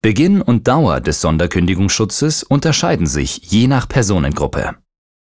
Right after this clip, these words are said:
Seit dem Jahr zweitausendeinundzwanzig gilt der Sonderkündigungsschutz auch für Vorfeldinitiatoren einer Betriebsratswahl. Geschützt sind danach Beschäftigte, die Vorbereitungshandlungen für die Errichtung eines Betriebsrats unternehmen.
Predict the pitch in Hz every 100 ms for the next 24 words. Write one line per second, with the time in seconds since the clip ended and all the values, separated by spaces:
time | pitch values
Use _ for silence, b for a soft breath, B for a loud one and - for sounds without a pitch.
0 | _ _ 90 160 196 156 110 117 113 127
1 | 156 151 143 87 92 101 87 - 69 71
2 | 139 151 - - 135 123 107 143 185 165
3 | 143 143 127 120 - 113 - - 98 123
4 | - 107 - 107 113 - 85 - 85 -
5 | 82 - 85 78 73 78 80 80 90 78
6 | - 69 - - - - _ _ _ _
7 | - 92 127 156 - 95 76 76 98 113
8 | - - 80 - 107 - 139 B B -
9 | 120 - 185 175 95 92 101 98 87 90
10 | 95 120 147 156 - 87 82 69 85 104
11 | - 175 135 139 - 110 101 92 - 87
12 | 82 - 87 120 98 69 - -